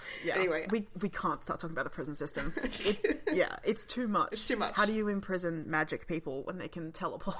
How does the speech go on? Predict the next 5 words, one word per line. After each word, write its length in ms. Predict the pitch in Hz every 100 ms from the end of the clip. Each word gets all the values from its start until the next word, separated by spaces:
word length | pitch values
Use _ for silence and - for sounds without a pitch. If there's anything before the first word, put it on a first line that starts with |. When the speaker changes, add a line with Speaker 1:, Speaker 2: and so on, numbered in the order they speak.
| - -
Speaker 1:
<laughs> 60 | -
Whatever. 300 | 339 - - - - - - - - - - - -
Speaker 2:
Whatever. 320 | 95 - - - - - - - - - -
So, 520 | - 254 233 226 226 220 -
um, 520 | 220 214 214 208